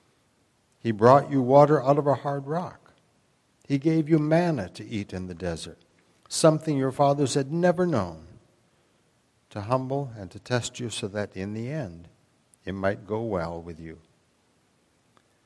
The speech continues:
You may say to yourself, "My power and my strength of my hands have produced this wealth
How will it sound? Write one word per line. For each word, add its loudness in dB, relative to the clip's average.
You -8
may 0
say 2
to -4
yourself, -2
"My 2
power 2
and -8
my 4
strength 0
of -10
my 4
hands -2
have -14
produced -10
this -10
wealth -8